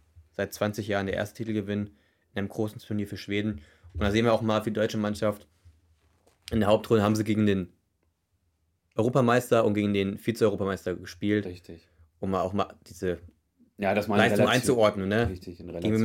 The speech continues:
Speaker 2: Relation
Speaker 1: auch
Speaker 2: zu
Speaker 1: gespielt
Speaker 2: setzen.
Speaker 1: hat, gegen die, gegen die zwei, ja, Top-Teams.
Speaker 2: Ja.
Speaker 1: Und aus
Speaker 2: Ja.
Speaker 1: der anderen, und aus der anderen Hauptrunde sind halt, ähm, Frankreich und Dänemark
Speaker 2: Ja.
Speaker 1: Dritter und Vierter geworden. Also
Speaker 2: Ehrlich
Speaker 1: es
Speaker 2: gesagt, Dänemark hat mich ein bisschen enttäuscht bei der E M.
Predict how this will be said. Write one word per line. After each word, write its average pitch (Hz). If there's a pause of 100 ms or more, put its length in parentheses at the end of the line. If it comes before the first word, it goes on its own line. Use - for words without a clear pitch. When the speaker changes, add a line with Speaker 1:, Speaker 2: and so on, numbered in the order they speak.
Speaker 2:
Relation 107
Speaker 1:
auch -
Speaker 2:
zu -
Speaker 1:
gespielt 117
Speaker 2:
setzen. 95
Speaker 1:
hat, 90
gegen 92 (520)
die, 107
gegen 101
die 98
zwei, 101
ja, 98 (100)
Top-Teams. 113 (260)
Speaker 2:
Ja. 87 (420)
Speaker 1:
Und 104
aus 101
Speaker 2:
Ja. 117
Speaker 1:
der 113
anderen, 117
und 113
aus 107
der 107
anderen 110
Hauptrunde 110
sind 104
halt, 95 (180)
ähm, 92
Frankreich 101
und 90
Dänemark 107 (160)
Speaker 2:
Ja. -
Speaker 1:
Dritter 107
und 95
Vierter 107
geworden. 92
Also 90
Speaker 2:
Ehrlich 104
Speaker 1:
es -
Speaker 2:
gesagt, 104
Dänemark 104
hat 98
mich 98
ein 98
bisschen 98
enttäuscht 92
bei 85
der 85
E 85
M. 82